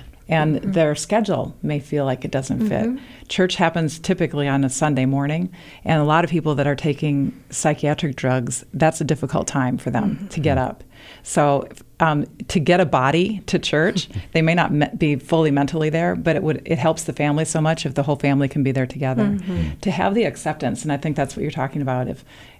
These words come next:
Speaker 1: um, if a church, even if they don't have the special needs ministry, if they're, if they can make allowances for making it okay for
Speaker 2: Mm-hmm.
Speaker 1: a child and the family to come into the, the church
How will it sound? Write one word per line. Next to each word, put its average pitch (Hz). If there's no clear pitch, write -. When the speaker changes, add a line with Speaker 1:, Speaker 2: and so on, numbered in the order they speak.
Speaker 1:
um, 147
if 165
a 151
church, 170
even 170
if -
they 151
don't 143
have 143
the -
special 135
needs 139
ministry, 151
if 170
they're, 156
if -
they 190
can 151
make 156
allowances 147
for 139
making 143
it 143
okay 135
for 139
Speaker 2:
Mm-hmm. 220
Speaker 1:
a 160
child 139
and 139
the 143
family 135
to 135
come 143
into 139
the, -
the -
church -